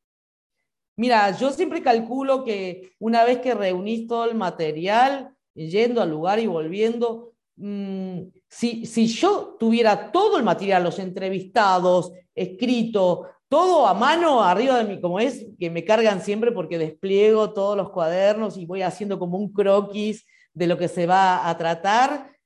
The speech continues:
eh, eh, son unas cuatro horas para hacer el armado de la nota,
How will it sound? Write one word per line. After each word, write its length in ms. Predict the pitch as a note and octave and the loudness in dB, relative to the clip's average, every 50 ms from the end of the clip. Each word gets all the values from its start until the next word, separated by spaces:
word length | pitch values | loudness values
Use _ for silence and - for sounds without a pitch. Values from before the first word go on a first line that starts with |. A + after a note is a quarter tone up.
| _ _ _ _ _ | _ _ _ _ _
eh, 320 | - F3+ F3+ F3+ - - - | -10 -8 -8 -8 -8 -2 -2
eh, 120 | G#3 G3 | -2 0
son 500 | G3+ - A#3+ A#3 A#3+ B3+ B3+ B3+ A#3 - | 0 0 0 2 2 0 -2 -4 -6 -6
unas 260 | - A3 A3 G#3+ - - | -4 -2 0 0 0 -2
cuatro 440 | - - E4 F#4+ F#4+ F#4 D4+ C#4 | -2 0 0 0 0 2 2 2
horas 400 | D4 F4 G4 G#4+ G4+ G4+ F#4+ G4 - - _ | 2 2 2 0 0 0 -2 -6 -12 -6 _
para 200 | A3+ G3 F#3 F#3 | -2 0 0 0
hacer 300 | F3 F3 - A#3+ A#3+ B3+ | -2 -2 -4 -4 -2 0
el 180 | B2+ A#3+ G#3 | 0 0 0
armado 480 | F#3 F2+ G2 - G3+ A3+ B3 B3+ B3 A#3 | -2 -4 -4 -4 -4 -2 0 0 0 -2
de 120 | G#3+ G3 A#3 | -4 -6 -6
la 140 | F3 E3+ E3+ | -6 -6 -6
nota, 600 | F3+ F#3 G3+ G#3+ - - C4 C#4+ E4+ F4+ - _ | -6 -8 -8 -10 -6 -4 -2 -2 -2 -4 -10 _